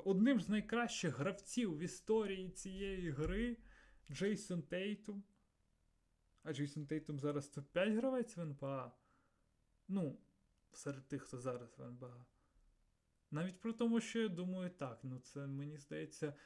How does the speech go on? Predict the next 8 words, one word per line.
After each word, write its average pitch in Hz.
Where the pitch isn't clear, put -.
не 147
залізобетонна 165
думка. 120
А, 131
а 135
в 123
історії, 175
типу, 139